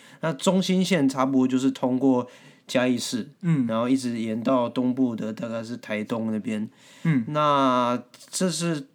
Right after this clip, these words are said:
Speaker 1: 你说五十公里，就嘉义市大概往上下算五十公里吧，
Speaker 2: 嗯。
Speaker 1: 大概是云林斗南以南到，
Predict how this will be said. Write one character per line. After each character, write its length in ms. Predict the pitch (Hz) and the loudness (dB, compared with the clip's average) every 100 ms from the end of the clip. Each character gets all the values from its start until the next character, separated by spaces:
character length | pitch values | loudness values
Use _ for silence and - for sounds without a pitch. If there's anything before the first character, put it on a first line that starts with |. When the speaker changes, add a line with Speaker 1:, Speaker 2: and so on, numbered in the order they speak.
| _ - - | _ -20 -14
Speaker 1:
你 100 | 139 | -8
说 140 | 147 | -4
五 120 | 143 120 | 0 0
十 140 | 139 | 0
公 200 | 147 143 | 0 2
里， 80 | 107 | 2
就 300 | 127 123 117 | 2 2 -2
嘉 220 | - 135 | 2 4
义 100 | 135 | 6
市 200 | 131 135 | 4 2
大 100 | 127 | 2
概 100 | 123 | 2
往 200 | 120 98 | 0 -2
上 240 | 107 143 123 | -4 -2 0
下 220 | 135 120 | 2 2
算 180 | 139 117 | 2 -2
五 120 | 101 | -2
十 140 | - 110 | -8 -6
公 200 | 120 113 | -4 -4
里 120 | 104 | -6
吧， 200 | - - - 151 | -10 -16 -14 -4
Speaker 2:
嗯。 120 | 151 | 0
Speaker 1:
大 80 | 135 | 2
概 140 | 131 | 2
是 260 | 135 139 131 | 0 0 0
云 260 | 120 120 | 0 -2
林 360 | 113 110 113 113 - | -2 -2 -2 -6 -8
斗 220 | 107 107 | -6 -4
南 300 | 104 104 113 | -2 -2 -4
以 160 | 110 | -4
南 380 | 107 104 98 104 | -4 -4 -6 -6
到， 380 | 120 127 120 120 | 0 2 2 -2